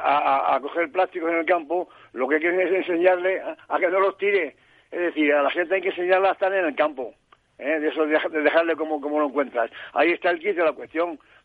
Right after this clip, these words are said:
Si, si puede ser mejor, es decir, si ves un, si ves un terrón o ves algo que, que, que no te parece bien,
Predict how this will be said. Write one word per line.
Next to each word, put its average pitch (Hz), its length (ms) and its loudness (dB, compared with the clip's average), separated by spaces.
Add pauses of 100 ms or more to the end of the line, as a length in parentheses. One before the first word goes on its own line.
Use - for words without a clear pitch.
(240)
Si, - 200 -10
si 143 160 -2
puede 160 200 0
ser 175 160 0
mejor, 165 440 0 (260)
es 175 200 2
decir, 147 300 0
si 139 120 -2
ves 143 200 2
un, 156 220 0 (260)
si 143 120 0
ves 156 160 2
un 160 180 -4
terrón 156 460 2
o 147 180 2
ves 151 140 2
algo 151 340 0
que, 139 260 -8 (200)
que, 156 280 -2
que 151 140 -2
no 156 140 2
te 151 80 -6
parece 156 240 2
bien, 175 260 0